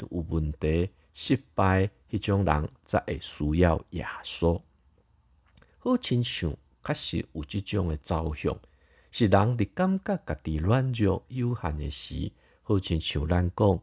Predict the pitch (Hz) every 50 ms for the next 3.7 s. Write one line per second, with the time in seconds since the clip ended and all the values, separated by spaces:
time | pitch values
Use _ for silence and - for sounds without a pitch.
0 | _ _ _ - - 101 98 101 101 101 107 107 - - - - - 69 67 73
1 | 82 - - 64 65 - - - - - - _ _ _ _ _ _ _ _ _
2 | _ _ _ _ _ _ _ _ _ _ _ _ _ _ _ - - - - 80
3 | - - - 98 95 90 82 80 80 - - 76 69